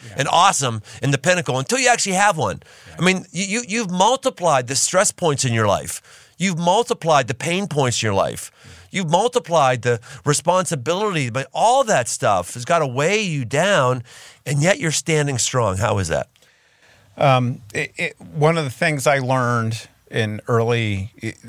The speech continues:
Speaker 1: like, recovery, and, uh,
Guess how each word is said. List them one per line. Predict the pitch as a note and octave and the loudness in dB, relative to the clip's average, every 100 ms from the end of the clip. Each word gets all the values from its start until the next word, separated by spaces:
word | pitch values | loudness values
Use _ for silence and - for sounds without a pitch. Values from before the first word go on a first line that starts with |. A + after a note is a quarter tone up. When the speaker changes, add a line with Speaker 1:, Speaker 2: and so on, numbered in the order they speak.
| D2 | -4
Speaker 1:
like, | A2+ G#2 _ - | 0 0 _ -6
recovery, | A#2+ A#2 - B2+ G#2 G2 E2 D#2+ F#2+ _ _ _ _ - | -4 -4 2 2 4 -2 -4 -6 -8 _ _ _ _ 0
and, | F2 E2 E2 | 0 2 0
uh, | E2+ E2 E2 | -2 -4 -6